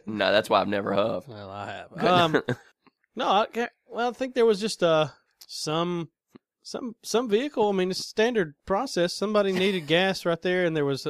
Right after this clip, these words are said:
Speaker 2: something that had it in it, and we didn't have a can, and, like, you just,
Speaker 1: So
Speaker 2: like,
Speaker 1: you
Speaker 2: "Oh, take it
Speaker 1: suck
Speaker 2: out."
Speaker 1: it out of there, and then you, and then you put it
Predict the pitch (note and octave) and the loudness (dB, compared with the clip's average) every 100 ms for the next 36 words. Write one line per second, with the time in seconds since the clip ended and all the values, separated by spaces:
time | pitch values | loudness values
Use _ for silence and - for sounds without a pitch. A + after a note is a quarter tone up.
0 | - - - F3 F3 D3 C#3+ D#3+ D3+ D3 | -10 -8 -4 -4 -2 -2 4 4 4 2
1 | F#3+ D#3 C3+ D#3+ D#3+ D3 - D#3 D#3+ F3 | 0 0 -2 -2 -2 -4 -4 -2 0 0
2 | E3 A2+ - _ _ B2 - C3+ C3+ - | -2 -6 -12 _ _ -12 -8 -6 -6 -8
3 | _ _ - - F3 A#3 D3 - F#3 E3 | _ _ -2 2 4 4 2 2 4 4
4 | F#3+ G#3 - - - - - - - C#3 | 4 2 0 -6 -14 -10 -10 -6 2 4
5 | C3 C#3+ F3 E3+ F3 - C3+ C3+ C3 B2+ | 6 4 4 2 0 -2 0 0 2 2
6 | A#2+ - - B2 B2 A#2 - D3+ C3 | 2 0 -2 0 0 -2 -2 0 0